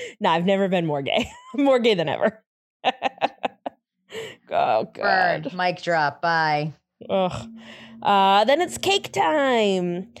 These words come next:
Speaker 1: Dawson starts making his wishes out loud, which now they'll never come true.
Speaker 2: <laughs> Yeah, the duh. Everyone knows that's the rules of wishes.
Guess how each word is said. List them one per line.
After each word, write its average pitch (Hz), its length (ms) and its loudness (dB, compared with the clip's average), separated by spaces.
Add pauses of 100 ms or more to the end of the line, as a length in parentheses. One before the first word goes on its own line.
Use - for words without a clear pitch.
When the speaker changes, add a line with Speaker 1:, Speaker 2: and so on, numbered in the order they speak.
(240)
Speaker 1:
Dawson 202 280 -2
starts - 520 -4
making 196 300 0
his 170 160 0
wishes 185 300 -2
out 170 180 2
loud, 165 320 0
which 175 180 -8
now 175 240 -2
they'll 151 180 -2
never 160 380 -6
come - 200 -16
true. - 420 -14 (240)
Speaker 2:
<laughs> - 100 -4 (280)
Yeah, 247 100 -2 (180)
the 165 80 -6
duh. 170 320 2
Everyone 170 380 0
knows 180 280 2
that's 156 220 -4
the 147 100 -8
rules 147 360 -6
of 120 100 -16
wishes. 117 600 -20